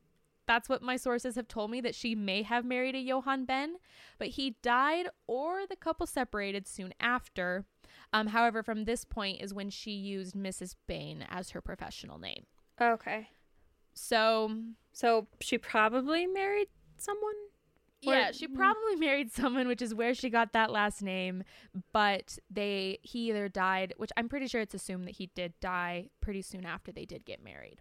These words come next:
Speaker 2: Yeah.
Speaker 1: So, which is very sad.
Speaker 2: That is sad.
Speaker 1: I don't really know all these, like, political titles and exactly what it all means,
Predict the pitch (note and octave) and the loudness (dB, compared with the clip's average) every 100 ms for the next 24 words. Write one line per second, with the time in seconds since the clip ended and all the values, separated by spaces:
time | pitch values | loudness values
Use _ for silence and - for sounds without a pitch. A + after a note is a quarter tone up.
0 | - A#3+ A3 F#3+ G3+ A3 _ _ _ _ | -4 0 2 0 -4 -8 _ _ _ _
1 | _ _ - - D#2+ C2+ _ _ _ _ | _ _ -12 -8 -8 -10 _ _ _ _
2 | _ _ - B3+ C4 C4 B3+ - - E2+ | _ _ -12 -8 -4 -2 -2 -2 -4 -6
3 | - E4 E4 E4+ - A#3+ G#3 G#3+ - _ | -12 -10 -8 -8 -8 -6 -6 -8 -12 _
4 | _ - - B3+ D4+ D4 C#4+ C4 A3+ A3 | _ -10 -4 -2 -2 -2 -2 0 2 4
5 | G#3+ G3+ F#3+ F#3+ - G3+ F#3+ F3+ G#3 - | 4 2 -4 -6 -6 -4 -4 -4 -8 -6
6 | G3 F#3 F#3 F#3+ F#3 - G3 - - G3+ | -4 -2 -4 -6 -8 -4 -4 -4 -6 -4
7 | F#3 F#3 F3+ F3+ C#3 D3+ - | -4 -4 -4 -6 -10 -12 -14